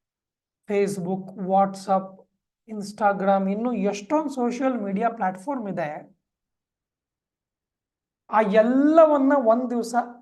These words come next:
absolutely ಬಂದ್ ಮಾಡ್ಬಿಡೋದು. ಡಿಜಿಟಲ್ ಮೊಬೈಲಿಂದಾನೇ ದೂರ ಇದ್ರೆ ಬಹಳ ಒಳ್ಳೇದು. But ಬಹಳ ತುಂಬಾ ದೊಡ್ಡ ಕೆಲಸಗಾರರಾಗಿದ್ದಿರ್ಬೋದು, ಅಂಥವರಿಗೆ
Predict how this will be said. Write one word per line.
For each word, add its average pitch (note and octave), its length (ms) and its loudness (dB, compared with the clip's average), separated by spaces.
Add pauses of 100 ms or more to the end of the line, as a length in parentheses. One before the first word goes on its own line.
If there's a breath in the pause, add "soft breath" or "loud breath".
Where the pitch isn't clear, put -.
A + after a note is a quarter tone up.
(200)
absolutely B3 1300 0
ಬಂದ್ F#3+ 220 -2
ಮಾಡ್ಬಿಡೋದು. D3+ 580 -10 (1200)
ಡಿಜಿಟಲ್ F#3+ 560 -10
ಮೊಬೈಲಿಂದಾನೇ C#4+ 800 4
ದೂರ A#3+ 360 -2
ಇದ್ರೆ G#3+ 260 -4
ಬಹಳ G#3 340 0
ಒಳ್ಳೇದು. E3+ 560 -2 (840)
But C#4 420 -4 (100)
ಬಹಳ B3+ 220 2 (140)
ತುಂಬಾ C4+ 300 2
ದೊಡ್ಡ A#3+ 400 -2
ಕೆಲಸಗಾರರಾಗಿದ್ದಿರ್ಬೋದು, G#3 1700 -2 (1800)
ಅಂಥವರಿಗೆ G#3+ 840 -4